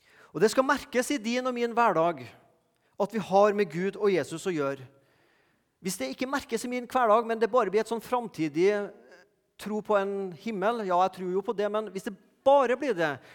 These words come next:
og ikke noen konsekvenser for livet her og nå, så tror jeg det er noe feil. Det er et uttrykk som heter, «Jeg hører ikke hva du sier, for livet ditt roper så høyt.»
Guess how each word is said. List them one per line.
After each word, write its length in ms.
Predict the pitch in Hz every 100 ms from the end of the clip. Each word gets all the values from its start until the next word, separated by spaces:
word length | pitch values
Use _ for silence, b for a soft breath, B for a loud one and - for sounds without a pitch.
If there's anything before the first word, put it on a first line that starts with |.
| B
og 160 | B 240
ikke 200 | - 196
noen 220 | 214 190
konsekvenser 680 | 190 202 160 - 147 127 151
for 80 | 185
livet 280 | 165 139 139
her 200 | 143 139
og 80 | 135
nå, 220 | 127 127 b b b b b b b -
så 160 | - 208
tror 200 | 220 180
jeg 40 |
det 80 | 190
er 80 | 214
noe 80 |
feil. 400 | - 220 233 196 135 120
Det 160 | 147 208
er 80 |
et 120 | 220 247
uttrykk 240 | - 190
som 120 | 226 220
heter, 420 | 220 175 214 190 B B B B _ _ -
«Jeg 160 | 196 180
hører 160 | 240
ikke 160 | 160 -
hva 80 | 214
du 80 | 233
sier, 360 | - 254 214 127 _ _ _ _ _ _
for 200 | 208 220
livet 280 | 196 131
ditt 160 | 165 185
roper 200 | 214 170
så 120 | 170 196
høyt.» 380 | 220 - -